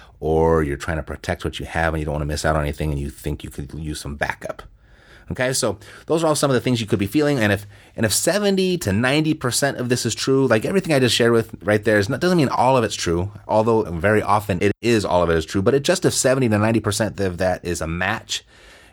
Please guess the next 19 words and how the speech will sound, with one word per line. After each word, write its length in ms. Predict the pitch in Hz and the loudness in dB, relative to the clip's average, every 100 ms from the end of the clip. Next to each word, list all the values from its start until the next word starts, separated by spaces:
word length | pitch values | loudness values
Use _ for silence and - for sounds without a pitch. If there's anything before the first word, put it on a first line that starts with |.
| - | -6
and, 240 | 107 107 | 0 2
and 100 | 104 | 2
of, 100 | 107 | 2
like 140 | 95 92 | 2 0
I 60 | |
said, 220 | 95 95 80 | 0 0 0
of 80 | |
which 140 | 82 - | -2 -2
most 200 | 90 92 | -2 0
of 80 | 95 | 0
it 80 | |
is, 220 | 85 80 - - - - - - | 2 0 -4 -14 -20 -20 -20 -8
uh, 100 | 85 | -2
maybe 200 | 92 98 | 0 2
not 160 | 101 - | 0 0
every 260 | 107 104 101 | 0 0 -2
single 240 | 101 92 | -2 -4
feeling 280 | - 90 90 | -2 -4 0
of 260 | 85 78 | -2 -2